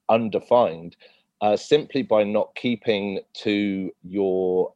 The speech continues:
designated space, or simply by moving on, kind of presupposes that the lines that are put there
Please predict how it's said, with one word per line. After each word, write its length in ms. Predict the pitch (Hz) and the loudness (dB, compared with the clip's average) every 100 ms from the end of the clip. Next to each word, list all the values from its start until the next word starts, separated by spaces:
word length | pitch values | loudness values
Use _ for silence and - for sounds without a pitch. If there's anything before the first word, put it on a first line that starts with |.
| - | 4
designated 840 | 117 113 113 - 101 95 - 85 | 4 4 0 -2 -2 -2 -4 -10
space, 500 | - - 101 73 - | -6 0 0 0 -8
or 140 | 80 80 | -8 -4
simply 400 | 120 117 - 104 | -2 -2 -2 -2
by 200 | 95 95 | -2 -2
moving 500 | 98 104 98 87 98 | -2 -2 -4 -4 -2
on, 300 | 92 71 71 _ - | -4 -6 _ _ -6
kind 240 | 127 127 | -2 -2
of 140 | 123 - | -2 -2
presupposes 1000 | 147 156 - 135 - 120 127 - 82 | 0 0 -2 -4 2 4 2 -4 -6
that 220 | - 98 92 | -4 -4 -2
the 80 | |
lines 560 | 92 107 123 98 87 - | 2 4 4 2 -4 -8
that 140 | 87 | -6
are 60 | 90 | -6
put 280 | - 120 - - | 0 0 0 -2
there 380 | 95 90 90 | 2 4 2